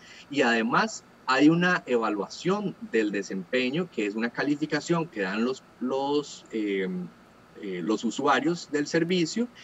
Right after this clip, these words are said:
y que esa calificación es utilizada por Uber, ya sea para asignar mejores o más viajes, o para irlo a usted expulsando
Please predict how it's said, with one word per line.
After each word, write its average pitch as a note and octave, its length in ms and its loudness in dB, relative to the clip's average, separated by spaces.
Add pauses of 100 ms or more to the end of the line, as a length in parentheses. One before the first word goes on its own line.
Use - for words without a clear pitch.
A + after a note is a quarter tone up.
(140)
y C#4+ 120 0
que A2+ 180 4
esa - 180 0
calificación D3 800 -2
es - 180 -4
utilizada C#3+ 560 -2
por D#3 220 2
Uber, D#3 300 4
ya A2+ 180 0
sea C3+ 240 -4
para G2 180 -4
asignar G#2 500 -2
mejores C3+ 720 0 (340)
o A2 100 0
más C#3 300 0
viajes, F#3+ 500 2
o D3+ 120 2
para E3 380 4
irlo C#3 400 0
a B2 100 0
usted C#3 360 -2 (260)
expulsando B2 960 -2